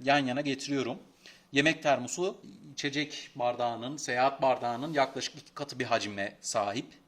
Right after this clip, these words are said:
Ama, e, bunun da, e, şu an incelemesini yaptığım bardağın da açıkçası,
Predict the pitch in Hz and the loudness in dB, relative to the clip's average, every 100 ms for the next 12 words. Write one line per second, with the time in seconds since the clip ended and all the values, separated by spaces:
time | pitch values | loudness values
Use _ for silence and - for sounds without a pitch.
0 | _ _ _ _ - 147 131 180 - _ | _ _ _ _ 2 4 4 2 -2 _
1 | _ - 117 113 113 113 131 143 139 117 | _ -4 0 2 2 0 -2 0 0 4
2 | 120 202 104 113 - 110 107 104 107 110 | 4 4 -10 -16 -10 -8 -8 -8 -12 -8
3 | - 117 127 120 110 117 117 - 143 127 | 0 0 0 -4 -2 -2 -2 -4 0 2
4 | 120 - 117 147 - _ - _ - 120 | 2 0 -6 -6 -8 _ -20 _ 4 6
5 | 127 127 131 135 120 110 170 - _ - | 6 6 4 2 2 2 0 -8 _ -2
6 | 127 - - 123 - 135 170 | 0 0 -4 -6 -4 -4 -4